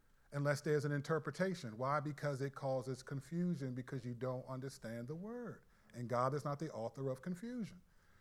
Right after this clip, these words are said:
So if you're going to speak in the language that people won't understand, have an interpreter so that you can be edified.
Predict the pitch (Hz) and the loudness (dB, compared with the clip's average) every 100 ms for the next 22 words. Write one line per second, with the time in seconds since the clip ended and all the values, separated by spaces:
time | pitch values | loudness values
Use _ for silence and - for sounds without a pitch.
0 | - - 135 131 117 139 180 202 185 175 | -10 -4 0 0 0 0 2 0 -2 -2
1 | 165 170 165 139 131 135 120 127 - 170 | -2 0 0 0 0 -2 -2 -4 -2 -2
2 | 165 160 151 147 135 127 - 202 160 131 | 0 0 0 0 -2 -2 0 2 2 0
3 | 135 - - - - 135 156 185 180 - | -2 -8 -20 -6 2 4 4 4 2 4
4 | 196 190 143 127 - 180 190 156 139 139 | 2 4 0 -2 -4 -4 -2 0 0 0
5 | 143 165 190 208 170 131 110 | -2 -2 0 0 -2 -4 -6